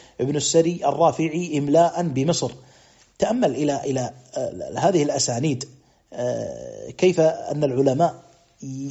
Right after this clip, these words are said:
يذكرونها بذكر دقيق، لأنهم قد حفظوا هذه الأحاديث. ذكر في الأول اسم الرجل وكنيته ومكانه والمكان الذي سمع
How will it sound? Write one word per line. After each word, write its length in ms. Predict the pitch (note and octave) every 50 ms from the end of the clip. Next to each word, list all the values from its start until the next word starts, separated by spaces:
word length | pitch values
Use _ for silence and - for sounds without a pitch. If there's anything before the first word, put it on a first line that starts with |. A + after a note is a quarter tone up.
| C#3+ B2+
يذكرونها 880 | D#3 D#3 - B2 - - C3+ - F3 F3+ D#3 D3+ C3+ C3+ C3 B2 A#2 G#2+ G#2+ - -
بذكر 500 | B2 B2+ C3 C3 C3+ G3+ - - E3+ F3
دقيق، 520 | F3+ D#3 C3 C#3+ C#3+ - G3 E3+ - - - - - - - _ _ _ _ -
لأنهم 480 | C#3+ D#3 E3+ F3+ F3 D#3+ B2+ C#3 D3 C#3
قد 240 | B2+ D3+ C#3 B2 -
حفظوا 480 | - - A3 G#3 F#3 F3+ E3 D3 B2
هذه 340 | D3 D#3+ D3+ D3+ D3+ E3 F#3+ - - - - - _ -
الأحاديث. 600 | D#3 D#3 C#3 B2+ - C#3+ C#3 D3+ F#3 D#3 A2 -
ذكر 300 | D#3+ F3 F3 F3 D#3+ D#3
في 60 | C#3
الأول 480 | D#3+ C#3+ D3 F3 F3+ F3 G3 G3 G3 G3 - - - - - - _ _ - G3+
اسم 280 | F#3 - - E3 E3+
الرجل 380 | E3+ E3 E3 F3 E3 C3+ C3+ B2
وكنيته 880 | C#3 D3+ D3 - E3 E3 F3 G3 G3 G3 G3+ F3 E3 G3+ G#3 G#3 G3+ - -
ومكانه 1600 | B2 C#3 C#3+ C#3+ D#3+ F3 F#3 F#3 F#3 G3+ - - - - D#3 D#3 E3 E3 E3 - G3 G#3+ A3+ A3 A3 A3 G3+ G3 A3+ A#3 A3+ A3+ - - - - - -
والمكان 580 | - - F#3 F#3+ F3+ F#3+ F3 - B3 B3+ C4 A#3
الذي 260 | G#3 G3 F#3+ F3 E3+
سمع 380 | E3 - F3+ F3 D#3+ C#3 C3+